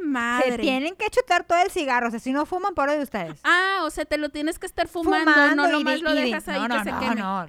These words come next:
Speaker 2: fúmatelo y vas a decir la oración.
Speaker 1: Lo re-, pero lo, tienes que repetirlo
Speaker 2: Claro,
Speaker 1: todo
Speaker 2: hasta
Speaker 1: en
Speaker 2: que se
Speaker 1: cada
Speaker 2: acabe,
Speaker 1: fumada.
Speaker 2: hasta que se acabe.
Speaker 1: Pero tienes que seguir repitiéndolo.
Speaker 2: Claro,
Speaker 1: Válgame.
Speaker 2: porque es con fe, como tú lo has dicho.
Speaker 1: Ok.
Speaker 2: O sea, ese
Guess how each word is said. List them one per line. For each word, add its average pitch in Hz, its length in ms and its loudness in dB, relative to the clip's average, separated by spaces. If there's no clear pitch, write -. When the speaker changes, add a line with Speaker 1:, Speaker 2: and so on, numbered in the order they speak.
Speaker 2:
fúmatelo 330 680 -6
y 320 40 -6
vas 196 220 -12
a 262 80 -6
decir 262 260 -8
la 262 80 -4
oración. 214 480 -6
Speaker 1:
Lo 262 200 -4
re-, 262 160 -6
pero 311 240 2
lo, 302 160 -2
tienes 320 440 -6
que - 80 -12
repetirlo 349 580 -8
Speaker 2:
Claro, 269 140 -4
Speaker 1:
todo 320 160 4
Speaker 2:
hasta 302 180 0
Speaker 1:
en - 60 2
Speaker 2:
que - 100 -2
se 302 60 2
Speaker 1:
cada 320 100 2
Speaker 2:
acabe, 220 300 2
Speaker 1:
fumada. 349 220 2
Speaker 2:
hasta 208 260 -8
que 202 140 -10
se 208 100 -8
acabe. 170 420 -10
Speaker 1:
Pero 311 220 2
tienes 330 320 -2
que 415 100 -12
seguir 381 280 -6
repitiéndolo. 349 520 -2
Speaker 2:
Claro, 285 480 4
Speaker 1:
Válgame. 254 420 -16
Speaker 2:
porque 277 180 -8
es - 100 -10
con 262 180 -6
fe, 226 260 -10
como 285 200 -8
tú 208 120 -12
lo 220 60 -8
has 240 100 -10
dicho. 208 340 -14
Speaker 1:
Ok. 233 380 -14
Speaker 2:
O 254 120 -4
sea, 240 360 0
ese 392 320 2